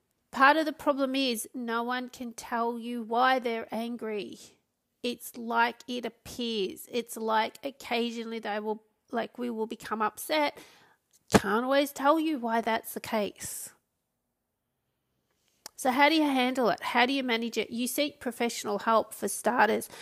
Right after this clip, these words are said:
and you make sure that you yourself, the person that's not A D H D, that is not neurodiverse, or that doesn't have the anger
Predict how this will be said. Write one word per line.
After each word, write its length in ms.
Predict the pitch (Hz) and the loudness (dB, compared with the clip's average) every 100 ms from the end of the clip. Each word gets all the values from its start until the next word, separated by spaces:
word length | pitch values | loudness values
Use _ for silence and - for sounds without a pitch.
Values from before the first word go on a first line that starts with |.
| - - | -16 -4
and 180 | 262 247 | -2 0
you 120 | 269 | 0
make 320 | 262 277 302 | 2 0 0
sure 220 | - 294 | -2 -2
that 120 | 277 - | -2 -2
you 300 | 226 262 285 | 0 2 2
yourself, 680 | 254 226 226 - 233 202 - | 2 0 0 4 6 4 2
the 100 | 220 | -4
person 560 | - 233 233 - 233 | 2 4 4 2 2
that's 260 | 214 202 220 | 2 0 -4
not 680 | 220 220 254 294 - - - _ _ _ _ - | -2 6 8 8 6 0 -14 _ _ _ _ 4
A 160 | 233 | 6
D 180 | 208 208 208 | 8 6 4
H 300 | 220 - - | 2 2 4
D, 200 | 208 220 | 6 6
that 200 | 220 214 | 4 2
is 180 | 208 | 0
not 320 | 220 247 277 294 | 4 4 4 2
neurodiverse, 960 | 226 220 214 220 208 208 196 202 - - - - | 4 4 4 2 0 0 -2 -4 -8 -16 -20 -4
or 120 | 226 220 | 0 0
that 180 | 220 | 0
doesn't 320 | - 233 240 226 | 0 0 0 -6
have 200 | 226 220 | -8 -8
the 160 | - | -8
anger 240 | 247 277 | -6 -6